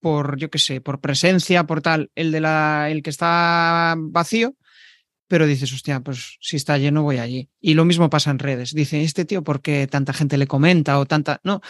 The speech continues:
funcionamos por eso. O ha lanzado alguien un curso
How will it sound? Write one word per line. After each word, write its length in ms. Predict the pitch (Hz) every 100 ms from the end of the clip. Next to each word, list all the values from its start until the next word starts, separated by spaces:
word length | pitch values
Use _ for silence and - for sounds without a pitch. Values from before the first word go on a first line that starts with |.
| - -
funcionamos 500 | - 165 170 185 196
por 180 | - 160
eso. 240 | 160 151
O 220 | 143 151 -
ha 260 | - 156
lanzado 360 | 185 185 190 180
alguien 240 | 175 175
un 160 | 175 175
curso 480 | 202 226 - 226